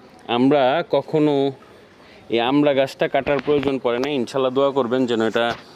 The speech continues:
যতদিন পর্যন্ত আল্লাহ রিজিকে রাখছে ততদিন যেন থাকে। এদিকে আমাদের একটু খালি জায়গা আছে, এই খালি জায়গাটাতে, এ, কিছু গাছ লাগানো হয়েছে, গাছগুলো এখনও ছোট। একটা বড় পেঁপে গাছ দেখতে পাচ্ছেন, এছাড়া এখানে বেশ কয়েকটা জাতের আম গাছ আছে, আর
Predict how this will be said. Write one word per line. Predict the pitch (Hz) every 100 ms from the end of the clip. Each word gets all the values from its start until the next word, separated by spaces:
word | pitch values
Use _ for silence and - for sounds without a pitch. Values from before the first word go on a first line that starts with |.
| - - -
যতদিন | 117 135 139 135
পর্যন্ত | 135 139 135
আল্লাহ | 131 131
রিজিকে | 123 123 123 120
রাখছে | 113 - 135
ততদিন | 131 113 117 117
যেন | 113
থাকে। | 117 110 135 196 - - - - - - -
এদিকে | 127 139 151
আমাদের | 147 147 151
একটু | 139
খালি | 147 151 147
জায়গা | 151 156 143 135
আছে, | 131 151
এই |
খালি | 135 147 143
জায়গাটাতে, | 143 139 135 131 117 131 131 127 - - - -
এ, | 113 110 107
কিছু | - - 139 135 131 127
গাছ | 113 110 -
লাগানো | 127 131 131
হয়েছে, | 123 156
গাছগুলো | 139 123 123
এখনও | 117 131 127
ছোট। | - 147 127 151 - - - - - - - - - -
একটা | 107 131 120
বড় | 131 147
পেঁপে | 147 151 151
গাছ | 139
দেখতে | 131 139 156
পাচ্ছেন, | 143 135 - 165
এছাড়া | 131 151 139
এখানে | 135 139 131 127 120
বেশ | 139 -
কয়েকটা | 147 139 143
জাতের | 127 127 127
আম | 127 127
গাছ | 123 120 135
আছে, | 127 - 185 - - - -
আর | - 104